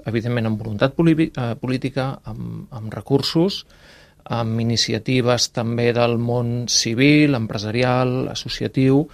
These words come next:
i, evidentment, individual. Qualsevol, eh, persona pot trobar a dins del llibre alguna proposta, alguna mesura, que digui, «Mira, jo faré això», i miraré de tirar-ho endavant. I així, diguem que potser no es faran totes cinquanta-set, però si es fessin totes,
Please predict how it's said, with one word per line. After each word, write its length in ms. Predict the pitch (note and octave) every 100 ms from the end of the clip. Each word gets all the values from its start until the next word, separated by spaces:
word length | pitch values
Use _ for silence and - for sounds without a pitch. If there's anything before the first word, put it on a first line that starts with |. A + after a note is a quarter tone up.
| - -
i, 100 | A2+
evidentment, 420 | G#2+ G#2+ G#2+ G#2+
individual. 540 | A2 A2+ G#2+ G#2+ B2+ -
Qualsevol, 640 | B2 A#2 - B2 B2+ D3+ D3 -
eh, 180 | - - _ -
persona 440 | C3 - C#3+ C3
pot 280 | A#2+ D3 C#3+
trobar 380 | - C3+ B2 A2+
a 80 | B2+
dins 220 | B2 B2
del 140 | B2+ B2
llibre 260 | B2+ C#3+ -
alguna 480 | A2+ A2 C3+ C3+ A2+
proposta, 460 | A#2+ G#2+ A#2+ -
alguna 260 | C#3 B2+ B2
mesura, 380 | A2+ B2 C#3+ - - _
que 120 | -
digui, 120 | A#2+
«Mira, 160 | B2 A2+
jo 120 | A#2+
faré 220 | - B2+ A#2
això», 260 | - B2+ G#3+ - _ _ _ _ _ _ _ _ -
i 60 |
miraré 300 | A#2 G#2 G2+
de 80 | G2+
tirar-ho 300 | G#2+ G#2+ A2
endavant. 320 | G#2 G2+ G#2 F#2+
I 140 | - G2+
així, 280 | - B2+ A#2+ _ _
diguem 420 | C#3+ C#3 B2+ C3
que 180 | C3+ C#3 - - - - C#3 C3+
potser 280 | C#3+ - C#3
no 140 | D3
es 180 | C#3 -
faran 260 | - C#3 C3
totes 340 | C3+ C#3 C3+ D3+
cinquanta-set, 720 | C3+ C#3 C3+ F#3 G3 A3 - -
però 120 | B2
si 100 | -
es 80 | A2+
fessin 300 | C#3+ D#3+ D#3+
totes, 480 | D3+ D#3 E3 C#4+